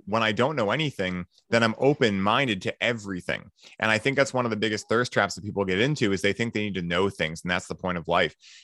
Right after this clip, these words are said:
And so what I choose to believe about cannabis and the world in general is that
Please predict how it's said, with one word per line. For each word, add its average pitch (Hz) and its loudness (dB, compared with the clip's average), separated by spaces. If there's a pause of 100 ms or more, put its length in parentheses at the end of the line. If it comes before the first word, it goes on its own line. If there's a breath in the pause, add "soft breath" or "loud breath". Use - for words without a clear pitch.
And 107 0
so 110 6
what 120 6
I 117 4
choose 151 -4
to 131 0
believe 104 0
about 92 0
cannabis 110 -2
and 107 -4
the 101 -2
world 98 0
in 90 -4
general 101 2
is 87 -6
that 92 2